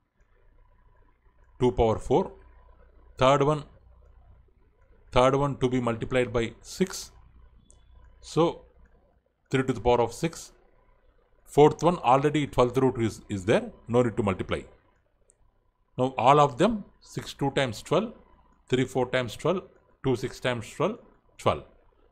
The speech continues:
All of them having root twelve. So we can write them under the same root.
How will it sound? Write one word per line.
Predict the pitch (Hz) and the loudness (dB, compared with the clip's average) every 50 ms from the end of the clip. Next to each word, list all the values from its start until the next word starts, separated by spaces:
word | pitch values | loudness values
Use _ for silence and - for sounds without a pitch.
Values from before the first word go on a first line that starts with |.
| _ _ _ | _ _ _
All | - 120 147 151 | 4 6 6 6
of | 151 147 139 135 | 6 4 2 -2
them | 160 156 135 | -4 -4 -2
having | 117 135 135 131 139 131 | -2 -2 -2 0 -2 -2
root | 123 127 185 220 208 - - - - - _ _ _ _ | 2 2 2 2 2 -2 -4 -6 -8 -14 _ _ _ _
twelve. | - - 120 87 71 - - - - _ _ _ _ _ _ _ _ _ _ _ | -2 0 0 0 0 -4 -10 -20 -20 _ _ _ _ _ _ _ _ _ _ _
So | - - 135 | -6 -4 -4
we | 127 123 | -2 -2
can | - 131 117 | -4 -4 -2
write | 110 127 139 135 127 - | 0 0 0 -2 -2 -4
them | 147 143 - - | -6 -6 -4 -6
under | 120 120 117 117 | -4 -4 -2 -4
the | 117 113 190 262 247 - - _ _ _ _ _ | -2 0 -2 -2 -2 -6 -12 _ _ _ _ _
same | _ - - - 143 135 127 113 | _ -20 -6 -2 0 0 0 0
root. | 95 87 82 78 - | 0 -2 -4 -4 -8